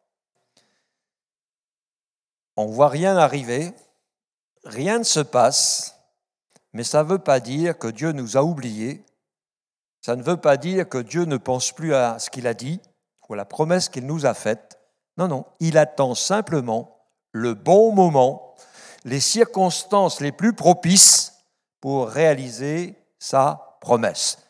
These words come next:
Et parfois même, il arrive que Dieu combine plusieurs éléments. Ça peut arriver. Donc, euh, Dieu a un calendrier pour révéler sa science, sa sagesse et sa puissance.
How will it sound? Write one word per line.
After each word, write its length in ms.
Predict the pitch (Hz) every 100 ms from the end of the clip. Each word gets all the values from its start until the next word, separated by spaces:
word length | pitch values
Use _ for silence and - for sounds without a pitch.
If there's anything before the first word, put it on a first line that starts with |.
| -
Et 100 | 175
parfois 460 | 170 147 - 202 202
même, 200 | 180 160
il 80 |
arrive 280 | 131 135 127
que 100 | -
Dieu 220 | 131 185
combine 460 | - 156 143 196 185
plusieurs 420 | 143 139 165 127
éléments. 400 | 160 160 143 123 -
Ça 160 | - 101
peut 120 | 147
arriver. 360 | 131 127 110 _ - 135 - - - - -
Donc, 300 | 226 180 175
euh, 120 | 151 -
Dieu 200 | 127 196
a 60 | 170
un 100 | 143
calendrier 920 | - 220 233 185 175 175 147 156 - _ _ - - _
pour 220 | 120 113
révéler 480 | 165 190 180 185 214
sa 200 | - 147
science, 420 | - 156 165 180
sa 100 | 143
sagesse 500 | - 165 143 170 160
et 60 | 135
sa 160 | 143
puissance. 640 | 139 123 - 160 185 185